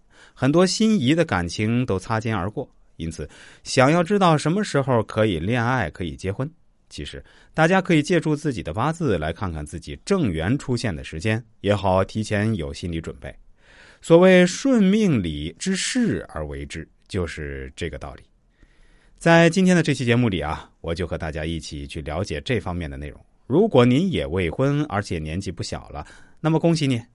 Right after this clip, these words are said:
听到这期节目，您真的是太幸运、太幸福了。第一点，对于男人来讲，老婆可以用八字中的财星来表示。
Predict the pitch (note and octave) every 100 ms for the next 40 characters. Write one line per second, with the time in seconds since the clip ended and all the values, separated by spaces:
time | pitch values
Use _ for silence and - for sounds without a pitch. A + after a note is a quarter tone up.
0 | _ - A2+ A2+ F#2 - C#3+ G#2+ F#2+ E2+
1 | D#2+ E2+ D2+ C2+ D2+ E2+ E2+ F2 E2 D#2+
2 | - E2 - D#2+ D2+ C#2+ C#2+ A2+ - E2
3 | - - _ _ _ _ _ _ - E3+
4 | F3 G#2+ G#2+ - _ - A2+ A#2 G#2 G#2
5 | A#2 G#2 F2+ E2 - - - G#2+ G#2+ G#2
6 | A2+ G#3+ G#3+ C#3+ A#2+ E2 F2+ E2 - E3
7 | F#3 C3 - B2 A#2+ - - E2 A#2+ F3+
8 | D3 C3 C3+ - - - - -